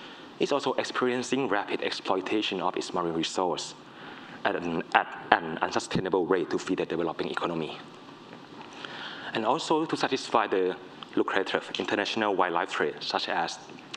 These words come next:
the gill rakers of these endangered devil rays.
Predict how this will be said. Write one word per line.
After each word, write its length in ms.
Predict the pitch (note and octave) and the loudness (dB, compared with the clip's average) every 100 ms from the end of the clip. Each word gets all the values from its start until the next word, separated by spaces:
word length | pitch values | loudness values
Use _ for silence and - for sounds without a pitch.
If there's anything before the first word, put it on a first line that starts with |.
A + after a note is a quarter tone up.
| - | -2
the 80 | A2+ | -2
gill 240 | - G#2 | 2 2
rakers 460 | F#2+ F#2 G2 F2 - | 4 2 2 0 2
of 220 | F#2 F2+ F#2+ | 0 0 0
these 220 | E2+ - | -2 0
endangered 580 | F2+ E2+ D#2+ - F#2+ E2+ | -2 0 0 0 0 2
devil 240 | - E2+ | 2 2
rays. 340 | - D#3 - | 2 0 -2